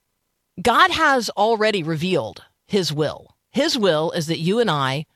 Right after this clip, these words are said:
would do right, that we would live in righteousness, that we would love and show mercy every time, all the time,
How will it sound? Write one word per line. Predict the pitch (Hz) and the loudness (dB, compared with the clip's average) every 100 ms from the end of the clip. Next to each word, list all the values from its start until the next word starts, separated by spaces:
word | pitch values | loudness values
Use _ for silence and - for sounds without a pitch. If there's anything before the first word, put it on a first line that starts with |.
| _ _ | _ _
would | 170 139 | -4 0
do | 185 180 | 0 2
right, | 165 110 - | 2 0 -2
that | 160 165 | -4 -2
we | 175 | -2
would | 175 170 - | 0 0 0
live | 165 190 214 202 | 0 2 2 0
in | 175 160 | -4 -2
righteousness, | 147 143 135 - 73 - - - _ _ _ _ _ _ _ _ _ _ | -2 -2 -6 -6 -8 -8 -10 -14 _ _ _ _ _ _ _ _ _ _
that | 185 | 0
we | 202 240 | 0 0
would | 220 185 - | 0 0 -6
love | 165 175 196 226 220 220 190 - | -2 0 2 2 0 -6 -16 -4
and | 175 165 | -2 0
show | - 196 185 | 0 0 0
mercy | 170 156 151 143 87 - | -2 -2 -4 -6 -8 -4
every | 196 196 208 | -2 0 -4
time, | 180 151 127 - | -2 -2 -4 -2
all | 160 165 | 0 0
the | 165 | -2
time, | 139 110 - | -4 -8 -12